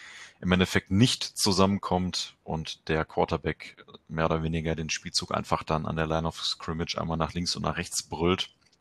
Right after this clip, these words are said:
und man dann sofort anfängt, ohne nochmal groß zusammenzukommen,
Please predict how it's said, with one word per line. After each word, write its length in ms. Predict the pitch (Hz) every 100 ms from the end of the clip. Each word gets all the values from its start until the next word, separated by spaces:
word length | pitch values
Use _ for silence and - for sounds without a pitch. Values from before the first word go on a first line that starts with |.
| _ - -
und 360 | 85 80 - - - - - - _
man 160 | 90 87
dann 120 | 90
sofort 320 | 95 - 98
anfängt, 360 | 80 78 80 -
ohne 160 | 82
nochmal 220 | 76 78
groß 180 | 76 80
zusammenzukommen, 640 | - 78 73 - - 73